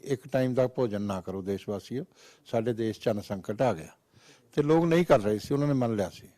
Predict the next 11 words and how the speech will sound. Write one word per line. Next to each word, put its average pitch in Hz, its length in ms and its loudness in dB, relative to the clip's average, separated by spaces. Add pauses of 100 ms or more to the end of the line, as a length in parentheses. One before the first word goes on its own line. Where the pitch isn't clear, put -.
ਦੇਸ਼ 120 280 -2
ਭਗਤ 135 200 0
ਨੇ 139 120 2
ਲੋਕ 131 200 0
ਵੀ। 143 160 -10 (1200)
ਉਸ 147 180 0
ਤੋਂ 175 140 0
ਬਾਅਦ 165 200 4
ਕੀ 180 180 0
ਹੋਇਆ 160 240 4 (1120)
ਕਿ 139 220 4